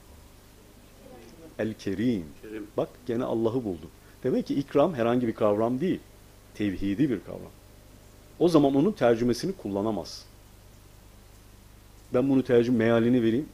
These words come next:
Speaker 1: Olmaz. Şerh edeceksin. Neyle? En önce eylemle. Bunu vereceksin abime. Abim çocuk aldığı zaman, "Ben ne yaptım biliyor musun şimdi?" "Ne yaptın?" "Verdin hocam." "Yo, vermedim. Artık bu senin. O yüzden ben sana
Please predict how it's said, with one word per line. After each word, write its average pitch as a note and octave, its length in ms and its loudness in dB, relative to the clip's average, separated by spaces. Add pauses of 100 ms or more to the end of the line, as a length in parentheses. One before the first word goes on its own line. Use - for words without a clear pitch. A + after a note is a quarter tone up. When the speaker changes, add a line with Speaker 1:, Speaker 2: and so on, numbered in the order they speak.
Speaker 1:
Olmaz. F#2 480 -8 (480)
Şerh - 380 -6
edeceksin. - 520 -16 (720)
Neyle? D#3 400 6 (760)
En C#3+ 160 0
önce G#2+ 380 0
eylemle. F#2 640 -6 (1400)
Bunu D3 180 2
vereceksin G#2+ 480 2
abime. F#2+ 320 -6 (120)
Abim A#2+ 360 -2
çocuk A2 280 -8
aldığı A#2+ 260 -4
zaman, A2+ 280 -6 (280)
"Ben C3+ 160 0
ne G3 40 2
yaptım G3 300 0
biliyor G#3+ 160 -6
musun A#2+ 220 -8
şimdi?" B2 140 -12 (380)
"Ne C3 60 -2
yaptın?" E3+ 300 -4
"Verdin C#3+ 300 2
hocam." D#3+ 180 -8 (360)
"Yo, F3+ 260 -2
vermedim. F3+ 380 -4
Artık D3 280 -4
bu D#3+ 60 -4
senin. F3 340 0 (260)
O E3 80 -4
yüzden F3 200 -2
ben F3+ 120 0
sana F3 220 -6